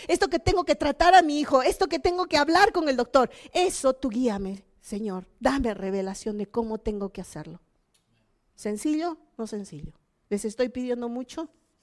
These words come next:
Amén.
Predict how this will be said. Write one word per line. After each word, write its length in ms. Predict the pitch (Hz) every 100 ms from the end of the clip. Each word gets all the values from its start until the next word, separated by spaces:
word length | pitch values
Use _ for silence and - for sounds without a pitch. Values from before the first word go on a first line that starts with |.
| _ _ 226 226 _ _ _ _ _ _ _ _ _ _ _ _ _ _ _ _ -
Amén. 380 | 214 190 175